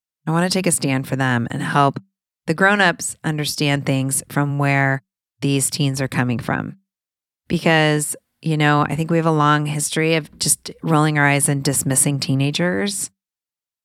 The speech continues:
And it doesn't do them any favors. And God, I mean, how does that feel? Imagine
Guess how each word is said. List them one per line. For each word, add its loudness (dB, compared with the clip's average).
And 2
it -2
doesn't 2
do 0
them 0
any -2
favors. -6
And 0
God, 0
I -6
mean, 0
how 0
does 0
that 0
feel? -4
Imagine 0